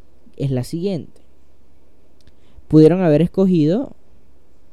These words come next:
o seleccionado, mejor dicho, bueno, de, de cualquier modo está bien. Pudieron haber seleccionado a una actriz que cumpliera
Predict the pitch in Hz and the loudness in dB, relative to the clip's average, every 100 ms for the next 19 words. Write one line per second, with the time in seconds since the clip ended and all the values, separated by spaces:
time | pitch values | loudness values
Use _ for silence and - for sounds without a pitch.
0 | - - - 131 - 135 - 190 180 139 | -18 -14 -10 -6 -4 -4 -2 -2 -2 -2
1 | 151 160 123 131 135 - 190 - - - | -4 -6 -8 -10 -12 -14 -16 -16 -18 -18
2 | - - - - - - - - 147 - | -18 -18 -18 -18 -18 -18 -14 -8 -8 -8
3 | - 101 82 123 123 120 143 165 165 170 | -10 -10 -8 -6 -6 -4 -4 -2 -2 -2
4 | 165 160 135 117 - - - - - - | -4 -6 -6 -8 -10 -16 -18 -18 -18 -18
5 | - - - - - - - - 147 143 | -18 -18 -18 -18 -18 -18 -18 -6 -2 0
6 | 165 175 156 160 170 139 - - - - | 0 0 0 0 -4 -6 -12 -18 -16 -8
7 | 170 165 170 202 208 202 185 202 180 143 | -2 -2 -2 -4 -4 -4 -4 -4 -4 -6
8 | 156 - 202 180 196 - 165 143 147 139 | -10 -10 -8 -6 -8 -10 -10 -6 -6 -6
9 | - 151 143 170 | -2 -2 -2 -6